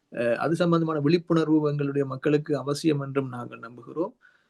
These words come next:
உள்ளூராட்சி தேர்தல் தொடர்பாக அதிக, அதிகம் அதிகமாகவே பேச வேண்டும்.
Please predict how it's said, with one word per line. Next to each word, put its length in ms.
உள்ளூராட்சி 480
தேர்தல் 280
தொடர்பாக 760
அதிக, 500
அதிகம் 340
அதிகமாகவே 640
பேச 400
வேண்டும். 520